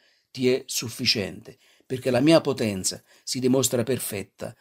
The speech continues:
nella debolezza". E vedi, amico mio, l'apostolo Paolo accettò a tal punto la risposta di Dio che disse, e qui vi leggo ancora le sue parole di Paolo apostolo, seconda lettera ai Corinzi, capitolo dodici,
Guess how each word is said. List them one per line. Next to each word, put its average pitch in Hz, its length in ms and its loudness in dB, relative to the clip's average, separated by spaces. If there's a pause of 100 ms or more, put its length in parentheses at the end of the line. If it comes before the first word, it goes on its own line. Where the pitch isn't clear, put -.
nella 110 520 2
debolezza". 101 760 -2 (180)
E 117 480 -2
vedi, 127 280 4
amico 110 300 2
mio, 104 340 -2 (160)
l'apostolo 135 560 2
Paolo 147 460 8
accettò 131 600 -2 (280)
a 143 120 -2
tal 180 340 0
punto - 600 -8
la 113 120 -2
risposta 135 560 2
di 147 140 -2
Dio 208 380 2 (180)
che 143 380 4
disse, 147 680 4
e 127 140 -10
qui 151 160 -2
vi 135 160 0
leggo 131 320 4
ancora 120 480 4 (240)
le 120 180 0
sue 165 240 4
parole 131 380 6
di 110 80 -2
Paolo 135 260 6
apostolo, 110 540 -2 (260)
seconda 151 460 4
lettera 131 300 4
ai 120 60 4
Corinzi, 107 440 0
capitolo 135 380 0
dodici, 151 460 0